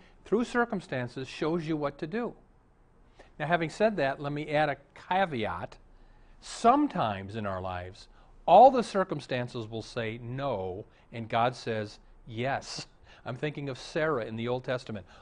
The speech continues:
All of her circumstances said, "You're a ninety-year-old woman. No way you're gonna have a baby." And God says, "Oh, yes, you are." So circumstances, you gotta be careful with that.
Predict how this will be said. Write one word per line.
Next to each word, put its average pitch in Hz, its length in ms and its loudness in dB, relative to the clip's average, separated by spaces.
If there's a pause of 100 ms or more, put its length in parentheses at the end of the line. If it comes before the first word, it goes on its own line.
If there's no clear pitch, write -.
(160)
All 220 240 6
of 233 80 4
her 202 100 0
circumstances 147 1160 -4
said, 120 260 -8 (220)
"You're 190 120 2
a 180 40 0
ninety-year-old 175 580 2
woman. 151 260 0 (220)
No 165 160 0
way 160 280 4
you're 196 120 4
gonna 151 180 0
have 135 160 0
a 120 80 -2
baby." 127 400 -6
And 117 160 -10
God 131 300 0
says, 117 380 -6 (680)
"Oh, 143 140 -2
yes, 127 280 -2
you 139 180 -4
are." 139 360 -6 (480)
So - 180 -2
circumstances, 196 840 0 (180)
you 160 140 -8
gotta 202 180 4
be 196 160 -4 (380)
careful 185 480 2
with 90 160 -14
that. - 220 -16